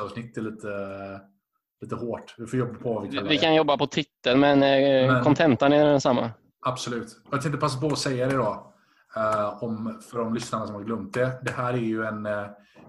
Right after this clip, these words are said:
Speaker 1: podd där vi pratar om allt som är intressant. Men det är också, eh, kanske i främsta ledet en, en, eh, intervjupodd. Nu har vi en, eh, mailadress som heter, eh, dålispodden at gmail punkt com.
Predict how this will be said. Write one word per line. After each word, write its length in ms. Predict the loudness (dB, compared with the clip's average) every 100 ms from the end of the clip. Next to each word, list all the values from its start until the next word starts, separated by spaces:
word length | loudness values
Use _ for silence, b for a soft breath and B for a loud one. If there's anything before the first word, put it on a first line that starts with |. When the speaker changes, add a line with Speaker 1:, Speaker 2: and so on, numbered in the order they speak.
| -12
Speaker 1:
podd 220 | -6 -6 -4
där 80 |
vi 80 | -4
pratar 220 | -4 -4
om 80 | -4
allt 240 | -4 -4 -6
som 100 | -10
är 40 |
intressant. 680 | -10 -10 -2 -2 -2 -6 -14 _ _ _ -12
Men 120 | -4
det 140 | -2
är 40 | -2
också, 500 | -4 -2 0 -2 -6 -12 _ -14
eh, 300 | -10 -8 -8 -6
kanske 240 | -6 -6
i 40 |
främsta 320 | -6 -6 -4 -2
ledet 440 | -2 -4 -6 -8 -12 -20 _ _ _ _ -12
en, 180 | -6
en, 580 | -6 -6 -8 -8 -10 -8
eh, 260 | -8 -10 -10 -10
intervjupodd. 760 | -8 -2 0 0 0 0 -2 -4 -18 _ _ _ _
Nu 100 | -8
har 260 | -2 -2 -2
vi 80 | -4
en, 200 | -4 -4
eh, 140 | -4
mailadress 760 | -6 -6 -4 -4 -4 -4 -6 -8
som 120 | -6
heter, 320 | -6 -4 -4 -4
eh, 720 | -10 -16 -12 -10 -8 -8 -10 -16 _ _ _ _ _
dålispodden 800 | 0 0 0 -4 -6 -6 -4 -4
at 320 | -6 -8 -10 -16
gmail 1000 | -8 -4 -4 -4 -8 -8 -6 -6 -8 -10
punkt 200 | -14 -12
com. 480 | -6 -4 -4 -8 -12